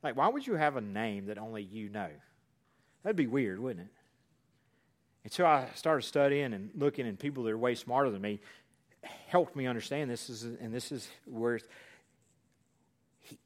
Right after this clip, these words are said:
it was probably a name, it's probably a name that's written on his forehead. Again, another tattoo. But it's a name that is so great and so mighty that John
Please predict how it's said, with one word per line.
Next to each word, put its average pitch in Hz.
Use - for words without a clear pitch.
it 147
was -
probably 185
a 139
name, 117
it's 123
probably 180
a -
name 107
that's -
written 139
on 120
his 107
forehead. 95
Again, 113
another 101
tattoo. -
But 151
it's 139
a 120
name 170
that 117
is 113
so 165
great 120
and 104
so 143
mighty 117
that 120
John 117